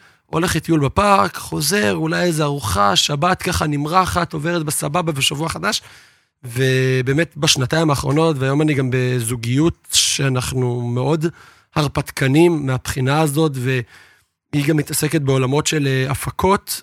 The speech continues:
אנחנו כמעט כל סופש, כל סופש שני, לוקחים את האוטו, לפעמים לוקחים אוהל, יוצאים למסע,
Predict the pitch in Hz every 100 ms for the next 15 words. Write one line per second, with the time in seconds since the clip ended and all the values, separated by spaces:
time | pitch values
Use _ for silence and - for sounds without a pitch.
0 | - 143 131 123 135 131 - - 131 123
1 | - 190 - - _ _ _ _ - 170
2 | 214 - 156 160 - 143 143 - 190 -
3 | 175 165 - - - _ _ - 185 190
4 | 208 175 160 - 151 139 135 135 - 190
5 | 208 170 160 160 - - _ _ 139 -
6 | - 196 196 196 196 _ 160 156 135 139
7 | 127